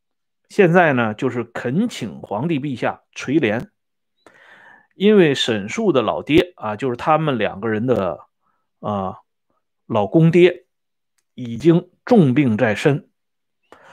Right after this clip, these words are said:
让沈肃回家尽一下做儿子的孝道，给老头子呢送一下宗，送终啊。等把老爷子送走以后，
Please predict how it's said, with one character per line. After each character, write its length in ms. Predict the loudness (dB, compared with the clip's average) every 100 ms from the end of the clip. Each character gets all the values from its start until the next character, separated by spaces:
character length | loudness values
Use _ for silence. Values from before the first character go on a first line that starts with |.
| _
让 300 | 2 4 4
沈 380 | 0 -4 -4 -6
肃 340 | -4 -4 -4 _
回 320 | -8 -2 2
家 240 | 2 2
尽 300 | 0 0 0
一 140 | 0 -6
下 380 | -8 -10 -12 _ _
做 180 | 0 2
儿 380 | 2 0 2 2
子 160 | 4 2
的 140 | 2
孝 340 | 0 2 2
道， 260 | 0 -10 _ _ _ _ _ _ _ _ _ _
给 120 | 0
老 180 | 2 2
头 220 | -2 -4
子 140 | -2 -2
呢 240 | -2 -8 _ _ _ _ _ _
送 500 | -12 -2 0 0 -4
一 60 |
下 240 | -6 -6 -4
宗， 300 | -2 -2 -6 _ _ _ _ _
送 260 | -6 -2 2
终 320 | 2 2 0 _ _ _
啊。 260 | -14 -14 -14 _ _ _ _ _ _ _ _ _ _ _ -4
等 440 | -2 0 -2 -4 0
把 220 | 2 4
老 200 | 4 2
爷 240 | -2 -4
子 140 | -2 -4
送 340 | -2 0 0
走 280 | 0 -2 -4
以 120 | -6 -12
后， 440 | -14 -6 -6 -6